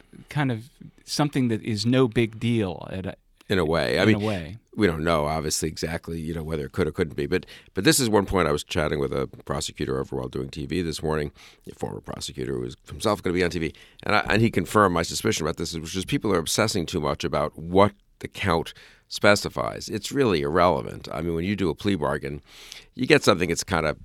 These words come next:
Speaker 2: pretty easy to prove, probably, because the judge wants to make sure that it's an authentic, you know, it's a, the charge is fair. Uh, you get something that has the right kind of sentence that you are bargaining for. You're really bargaining about the sentence, not about the plea, obviously. Um, but you can,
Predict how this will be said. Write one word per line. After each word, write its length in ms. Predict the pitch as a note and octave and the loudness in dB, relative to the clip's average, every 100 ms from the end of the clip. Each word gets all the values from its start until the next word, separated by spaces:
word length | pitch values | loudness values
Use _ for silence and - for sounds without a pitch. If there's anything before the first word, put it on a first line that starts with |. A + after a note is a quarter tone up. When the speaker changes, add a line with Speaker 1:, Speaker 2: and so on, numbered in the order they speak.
| - - - | -20 -20 -8
Speaker 2:
pretty 180 | - E2+ | -4 -2
easy 340 | D2+ F#2 F2 | 0 0 0
to 80 | E2+ | -4
prove, 540 | - - C3 G#2+ G2 - | -4 4 6 6 2 2
probably, 400 | F#2+ F2+ F2 F2+ | 4 6 4 -2
because 120 | - | -6
the 60 | |
judge 260 | - D#2 D#2 | -6 -4 -4
wants 200 | C#2 D#2 | -6 -4
to 40 | |
make 140 | D#2 D#2+ | -6 -4
sure 220 | - D#2 | -4 -2
that 180 | C#2 D2 - | -4 -8 -10
it's 160 | - | -10
an 80 | D#2 | -8
authentic, 540 | C#2+ D#2 D#2 D2+ D#2 | -8 -8 -8 -8 -8
you 80 | D#2 | -8
know, 200 | B1+ B1 | -8 -8
it's 160 | D#2 - | -10 -8
a, 100 | G1+ - | -10 -12
the 180 | A1+ D2+ | -14 -8
charge 320 | - D2 C#2 | -2 -2 -2
is 100 | - | -2
fair. 360 | A2 G#2 F#2+ - - - - - - | 4 4 4 0 -12 -18 -18 -20 -8
Uh, 420 | - E2 D2+ C2 A#1+ | -4 -2 0 -2 -4
you 140 | C2+ | -4
get 160 | E2+ D#2+ | -2 0
something 340 | - C2 D#2 | 0 -2 -2
that 140 | D2+ D2 | -2 0
has 200 | E2 D2 | -2 -2
the 60 | C#2 | -4
right 340 | C#2+ C#2+ - | -4 -6 -8
kind 260 | - D2 A#1 | -8 -6 -6
of 80 | |
sentence 560 | - G#2+ G2+ E2+ F2 - | 0 2 2 0 -4 -4
that 160 | D#2+ B1+ | -4 -4
you 320 | D#2 D#2+ C#2 - | -4 -4 -6 -8
are 100 | A#1+ | -10
bargaining 440 | - F2 F2 D#2+ | -2 0 0 -2
for. 260 | - D2+ D#2+ | -4 -2 -2
You're 80 | C#2+ | 0
really 160 | E2+ | -2
bargaining 320 | B1 C2+ C2+ | -2 -4 -4
about 140 | A#1 G#1+ | -8 -10
the 60 | |
sentence, 440 | - F2 E2 - - | -6 -4 -4 -6 -10
not 140 | - | -10
about 180 | - - | -14 -18
the 80 | - | -20
plea, 300 | - F2+ C#2+ | -8 -6 -4
obviously. 500 | B1+ B1+ - D2 D2+ - - - - - | -6 -8 -6 -6 -8 -14 -20 -20 -20 -6
Um, 420 | D2+ E2+ D#2+ E2 C#2+ - - - _ _ - - - | 0 2 2 -2 -6 -16 -20 -20 _ _ -20 -20 6
but 240 | B2+ B2 | 8 8
you 100 | C3+ | 4
can, 240 | C#3+ G#2 | 0 0